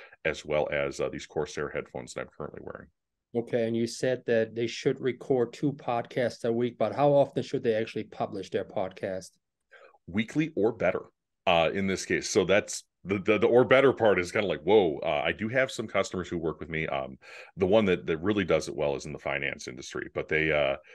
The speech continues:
Speaker 1: they do two episodes a week, and it just, they have been hitting the download marks and things like that, you know, hundred eighty thousand downloads for the year, things like that. But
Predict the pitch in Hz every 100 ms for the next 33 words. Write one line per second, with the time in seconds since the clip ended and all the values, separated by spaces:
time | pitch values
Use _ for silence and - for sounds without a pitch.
0 | - _ _ - 87 87 98 87 - 110
1 | 98 95 - 90 - 78 85 - - 98
2 | 90 87 90 - 90 - 98 95 78 78
3 | 76 71 - 131 90 73 67 - 73 71
4 | 104 90 90 82 78 71 78 73 69 -
5 | 78 87 76 80 71 78 67 - - -
6 | 82 80 - 92 85 76 73 73 76 73
7 | 76 76 73 - - 71 82 73 - 85
8 | 82 76 69 80 76 - - - - -
9 | - 95 90